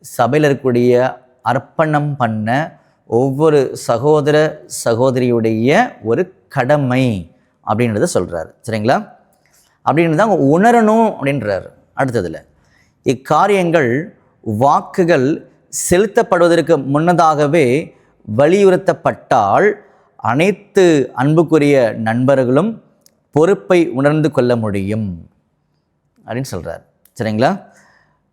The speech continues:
"வெகு சிலரே பின்வாங்குவதற்கு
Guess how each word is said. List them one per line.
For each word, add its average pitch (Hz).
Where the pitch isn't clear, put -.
"வெகு 185
சிலரே 170
பின்வாங்குவதற்கு 180